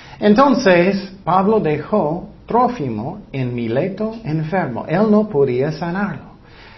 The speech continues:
Obviamente él tenía mucha fe, obviamente él no era un pecador constantemente,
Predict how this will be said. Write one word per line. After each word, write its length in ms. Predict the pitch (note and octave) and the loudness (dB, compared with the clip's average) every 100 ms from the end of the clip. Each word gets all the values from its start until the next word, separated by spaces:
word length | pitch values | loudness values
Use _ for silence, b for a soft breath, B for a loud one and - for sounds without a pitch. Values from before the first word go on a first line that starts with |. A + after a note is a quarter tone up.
| B B - | B B -2
Obviamente 540 | D3 C#3+ C#3+ D3 D3 | 2 4 4 4 6
él 140 | C#3 C#3+ | 6 6
tenía 260 | D3 C#3+ | 2 2
mucha 320 | C3+ C#3+ C#3+ | 2 2 0
fe, 440 | B2+ D#3+ A3+ C4 B - | 0 4 4 4 B 0
obviamente 600 | E3 D#3 D3 D#3 D#3 D3+ | 2 4 4 4 4 4
él 140 | C#3 | 6
no 280 | D#3 D#3 C#3 | 6 4 4
era 380 | A2+ - D#3 D3 | 0 -2 0 0
un 220 | C#3 B2 | 0 0
pecador 500 | C#3+ C#3+ C3+ D#3 F3+ | 0 4 6 6 6
constantemente, 1040 | D3+ C3 - C#3 C3+ C3+ C#3+ G#3+ B3+ B3+ | 2 -2 0 2 2 2 2 2 0 -2